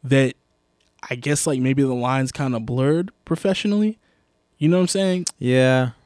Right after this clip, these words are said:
Speaker 1: 'Cause it's like, I've never met a bartender who was like, who was like, um, "I can't f-," like, that guy sucks at work,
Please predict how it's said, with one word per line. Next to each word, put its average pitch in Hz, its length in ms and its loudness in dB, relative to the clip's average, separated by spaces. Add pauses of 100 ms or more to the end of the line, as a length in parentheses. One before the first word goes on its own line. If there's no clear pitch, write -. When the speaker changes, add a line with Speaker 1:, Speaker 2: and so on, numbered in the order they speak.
(300)
Speaker 1:
'Cause 160 160 2
it's 175 140 0
like, 170 240 0 (580)
I've 190 160 -2
never 180 240 0
met 165 180 0
a 151 60 -2
bartender 147 560 -2
who 143 200 2
was 139 160 0
like, 123 340 -4 (1200)
who 135 160 2
was 123 160 -2
like, 120 340 -6 (300)
um, 113 480 -10 (800)
"I 147 100 0
can't 151 220 -4
f-," - 200 -14
like, 127 220 -4
that 151 160 0
guy 143 120 -4
sucks - 380 0
at 127 80 -2
work, 131 440 2